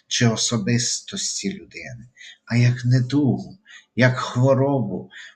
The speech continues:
маючи на увазі, що кожна людина створена Богом для спасіння, а не для погибелі. Тому для нас повинен стати головним принцип: «Люби грішника і ненавидь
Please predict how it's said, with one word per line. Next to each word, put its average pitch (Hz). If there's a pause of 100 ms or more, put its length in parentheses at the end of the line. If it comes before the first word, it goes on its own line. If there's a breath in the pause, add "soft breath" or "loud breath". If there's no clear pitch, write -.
маючи 131
на 131
увазі, 123 (340 loud breath)
що -
кожна 151
людина 143
створена 139
Богом 139
для 131
спасіння, 123 (400 loud breath)
а 117
не 120
для 110
погибелі. 131 (800 loud breath)
Тому 127
для 127
нас 135
повинен 139
стати 139
головним 123
принцип: 120 (600 loud breath)
«Люби 117
грішника 135 (520)
і 127
ненавидь 107